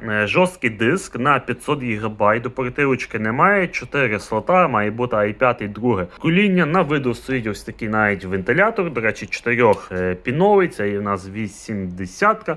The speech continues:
Блок живлення в них, в принципі, доволі хороший. Три і три і п'ятивольтові у нас сто три вата, тобто доволі таки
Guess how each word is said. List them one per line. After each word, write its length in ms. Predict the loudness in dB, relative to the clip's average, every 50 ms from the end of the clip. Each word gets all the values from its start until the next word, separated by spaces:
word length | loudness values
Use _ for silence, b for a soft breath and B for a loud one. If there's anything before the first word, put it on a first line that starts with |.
| -8 -8
Блок 320 | 0 6 6 6 6 6
живлення 500 | 4 4 4 4 6 4 4 4 4 2
в 120 | 2 2 2
них, 280 | 4 4 4 2 -2
в 140 | -4 -16 -20
принципі, 680 | -20 _ 4 4 6 6 4 0 -2 -6 -6 -4 -6 -4
доволі 500 | 0 2 2 4 6 4 4 4 2 0
хороший. 680 | 0 -2 2 2 4 6 8 6 6 6 2 -4 -8
Три 340 | -6 -4 0 2 4 4 4
і 60 | 2
три 240 | 2 2 2 2 2
і 180 | 2 0 -4 -2
п'ятивольтові 720 | -2 -2 0 0 0 0 0 2 6 6 6 8 6 4
у 40 |
нас 240 | 4 4 4 2 2
сто 640 | -2 -10 -10 -10 -10 -12 -4 _ 6 8 8 8 8
три 280 | 6 2 0 0 0 2
вата, 400 | 4 6 6 6 4 2 -2 -4
тобто 640 | 2 2 0 0 0 -4 0 2 2 2 2 2 2
доволі 380 | 2 2 4 6 4 4 4 2
таки 440 | 0 -2 -6 -2 0 0 0 0